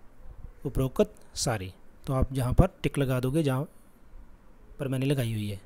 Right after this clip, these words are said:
ठीक है, तो आगे चलते हैं। प्रश्न नंबर पाँच है, जब बोलो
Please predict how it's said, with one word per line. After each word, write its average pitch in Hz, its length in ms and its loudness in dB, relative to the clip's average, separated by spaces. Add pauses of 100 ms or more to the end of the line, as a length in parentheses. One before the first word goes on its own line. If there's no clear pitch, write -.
ठीक 190 120 0
है, 208 100 0 (320)
तो 151 80 -2
आगे 143 160 0
चलते 147 300 -4
हैं। 190 160 -6
प्रश्न 151 260 -4
नंबर 147 160 6
पाँच 135 320 2
है, 185 100 -2 (2750)
जब 165 220 -6
बोलो 175 500 -4